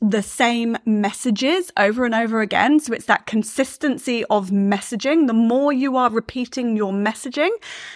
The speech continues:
the more someone is going to recognize that that is your message, and the easier it's going to be for them to recall you to mind,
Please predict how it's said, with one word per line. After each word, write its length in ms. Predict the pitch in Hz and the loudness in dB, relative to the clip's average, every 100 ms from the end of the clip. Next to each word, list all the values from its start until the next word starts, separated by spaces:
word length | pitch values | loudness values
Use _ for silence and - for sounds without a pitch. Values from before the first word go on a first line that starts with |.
| - | -2
the 240 | 214 247 240 | 2 4 6
more 560 | 233 247 269 262 262 - | 8 8 8 8 4 2
someone 420 | - 247 233 226 | 2 4 4 2
is 160 | 220 214 | -2 2
going 300 | 208 214 208 | 2 2 -2
to 100 | 208 | -2
recognize 840 | 202 302 294 247 214 202 202 202 | 0 0 -2 -2 0 0 -2 -6
that 240 | 202 196 196 | -10 -4 0
that 300 | 220 262 - | 0 0 -4
is 260 | 240 196 | -2 2
your 300 | 214 196 185 | 4 4 2
message, 880 | 185 185 185 - 285 466 - - - _ - - - - - | 0 0 -2 0 0 0 -2 -10 -10 _ -20 -20 -20 -8 0
and 480 | 247 240 247 240 - - - | 2 4 4 2 -2 -16 2
the 220 | 208 214 - | 4 4 2
easier 560 | 247 262 285 277 262 240 | 4 6 6 4 2 2
it's 180 | - - | -2 -2
going 300 | 214 208 208 | 0 0 0
to 120 | 226 | -2
be 500 | 185 277 240 190 196 | -2 0 0 0 -4
for 400 | - - 233 226 | -6 0 2 2
them 420 | 202 226 226 226 | 2 2 2 2
to 380 | 220 240 233 226 | 0 0 0 0
recall 760 | 208 196 233 220 - 269 254 247 | 2 2 2 -2 -4 0 2 4
you 260 | 220 220 214 | 2 0 0
to 160 | 226 | -2
mind, 560 | 202 196 202 269 349 | 0 0 0 2 0